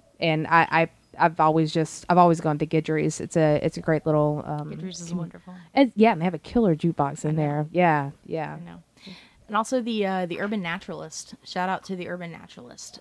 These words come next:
Speaker 2: Um, it's a great place in, uh, the community. Um, you know, everything is,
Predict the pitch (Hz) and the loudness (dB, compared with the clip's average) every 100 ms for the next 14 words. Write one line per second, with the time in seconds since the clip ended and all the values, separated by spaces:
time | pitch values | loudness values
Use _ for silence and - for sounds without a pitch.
0 | - 175 160 180 - 185 175 175 202 _ | -6 -6 -6 -10 -16 -16 -8 -8 -8 _
1 | _ 170 170 220 - - 185 175 - 175 | _ -16 -16 -16 -16 -10 -10 -10 -10 -6
2 | 170 170 - 175 180 254 330 - - - | -6 -6 -12 -10 -8 -10 -12 -20 -20 -20
3 | _ 185 175 170 160 _ 175 175 - 175 | _ -4 -2 -2 -8 _ -10 -8 -8 -8
4 | 175 170 165 160 151 147 - | -6 -6 -6 -6 -8 -10 -12